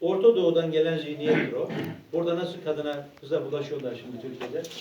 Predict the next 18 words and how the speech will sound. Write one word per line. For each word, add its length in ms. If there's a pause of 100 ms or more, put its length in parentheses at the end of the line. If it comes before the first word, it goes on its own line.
(120)
Benim 260
bacıma 340
bulaşıyorlar 540
buralara. 340
Yani 220 (120)
bizim 160
bacılarımıza 500
bulaşıyor. 260 (2750)
Müslüman 440
olabilirler. 600
Ne 80
olursa 320 (140)
bizim 180 (140)
örfümüz, 440
adetimiz, 500
geleneğimiz 480 (100)
Müslümanlıkla 640
birleşmiştir. 640